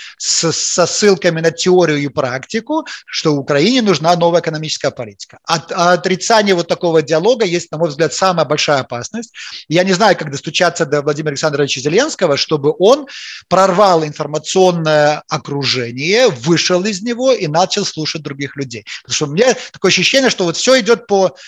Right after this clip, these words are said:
согласно фильму «Слуга народа», да, то есть разные просто серии, разные,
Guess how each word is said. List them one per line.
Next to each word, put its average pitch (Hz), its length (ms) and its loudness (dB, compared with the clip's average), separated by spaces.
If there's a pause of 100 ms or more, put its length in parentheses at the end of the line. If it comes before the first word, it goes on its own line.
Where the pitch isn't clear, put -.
(180)
согласно 190 720 2
фильму 196 360 -6
«Слуга 175 320 0
народа», 139 400 0
да, 131 180 -4
то 175 100 -2
есть 160 120 -2
разные 175 300 2
просто 165 260 -2
серии, 233 300 2
разные, 170 600 2